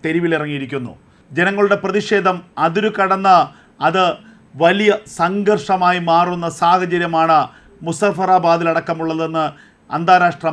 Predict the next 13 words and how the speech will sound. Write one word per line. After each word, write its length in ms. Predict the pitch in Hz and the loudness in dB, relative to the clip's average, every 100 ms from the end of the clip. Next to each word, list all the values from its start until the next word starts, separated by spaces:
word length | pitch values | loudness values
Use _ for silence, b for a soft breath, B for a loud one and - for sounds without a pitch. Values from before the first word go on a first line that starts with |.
| 156 | -2
മാധ്യമങ്ങൾ 540 | 160 170 180 165 156 147 | -2 -2 -6 -8 -8 -10
തന്നെ 220 | 139 143 120 b b - 151 | -8 -8 -10 b b -6 -6
റിപ്പോർട്ട് 380 | 151 180 165 147 | -4 -6 -6 -6
ചെയ്യുകയാണ്. 500 | 143 139 135 120 107 - b b b b 147 | -8 -6 -4 -4 -8 -16 b b b b 4
പാകിസ്ഥാൻ 580 | 156 185 190 196 185 185 175 | 4 4 -4 -2 0 0 -2
തങ്ങളെ 320 | 170 180 180 175 156 | -4 -2 -4 -4 -4
കൊള്ളയടിക്കുകയായിരുന്നുവെന്നും 1160 | 180 190 180 175 175 175 170 165 170 170 170 120 b b _ | -2 0 0 -4 -6 -2 -2 -2 -4 -4 -4 -8 b b _
തങ്ങളുടെ 360 | 165 185 190 185 180 | 0 2 -2 0 -2
വിഭവങ്ങൾ 600 | 175 180 196 196 190 190 175 B B _ | -4 -2 0 0 2 0 0 B B _
കാർന്നെടുത്തുകൊണ്ട് 1000 | 165 170 190 190 190 180 - 175 185 175 156 123 b _ 156 | 2 4 4 2 -2 -2 -4 -4 0 0 0 -2 b _ -2
തങ്ങളെ 380 | 175 185 185 180 180 160 | 0 0 0 -2 -6 -6
മുഴുപട്ടിണിയിലേക്ക് 1040 | 175 202 208 - 175 190 190 180 180 180 180 | -2 -2 -2 -2 -4 -4 -4 -4 -4 -6 -2
തള്ളിവിടുകയായിരുന്നുവെന്നും 1200 | 170 175 190 180 175 170 165 165 165 160 160 160 | -2 0 0 -2 -2 -2 -2 -2 -4 -6 -4 -4